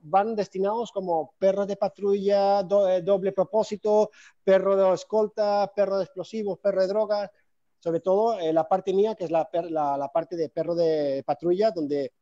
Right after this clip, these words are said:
donde el perro puede hacer rastro, porque normalmente son binomios y de doble propósito. Normalmente, eh, yo he llegado a hacer trabajos en pista o, o en una situación real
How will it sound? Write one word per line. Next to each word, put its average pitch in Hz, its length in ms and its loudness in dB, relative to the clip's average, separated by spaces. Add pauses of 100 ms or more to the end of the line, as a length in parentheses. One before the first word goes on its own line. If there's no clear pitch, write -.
(200)
donde 151 180 -2
el 143 60 -4
perro 180 300 -2
puede 202 180 0
hacer 180 300 0
rastro, 233 420 -2 (240)
porque 160 300 -4 (180)
normalmente 185 400 -2
son 220 160 -4
binomios 226 540 0 (1040)
y 165 60 -2
de 170 100 2
doble 202 240 0
propósito. 190 560 -2
Normalmente, 185 640 0 (320)
eh, 165 260 0
yo 175 80 2
he 180 40 0
llegado 196 240 4
a 190 40 4
hacer 196 220 -2
trabajos 190 400 0
en 180 140 -2
pista 208 380 -2
o, 165 460 0
o 151 320 0
en 156 140 -2
una 180 160 0
situación 190 400 -2
real 208 360 2